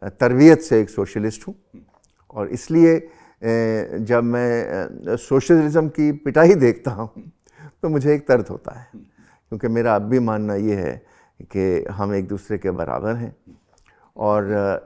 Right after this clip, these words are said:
कैपिटलिज्म में इंट्रिंसिक कमज़ोरियाँ हैं जो हमें एक्सप्लॉइट करती हैं। और, अम, इसलिए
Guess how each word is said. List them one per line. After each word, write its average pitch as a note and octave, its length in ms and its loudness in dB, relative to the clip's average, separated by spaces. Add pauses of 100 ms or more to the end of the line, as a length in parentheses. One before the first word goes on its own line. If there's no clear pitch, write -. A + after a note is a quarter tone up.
(220)
कैपिटलिज्म D#3+ 580 0
में D#3 360 -2
इंट्रिंसिक C3 840 -4
कमज़ोरियाँ G#2+ 580 -4
हैं G2+ 380 -6 (360)
जो A2 500 0
हमें A2 440 -4
एक्सप्लॉइट - 560 -4
करती E2+ 380 -10
हैं। - 200 -14 (680)
और, F#2+ 320 -10 (420)
अम, D2 300 -8 (200)
इसलिए F3+ 580 2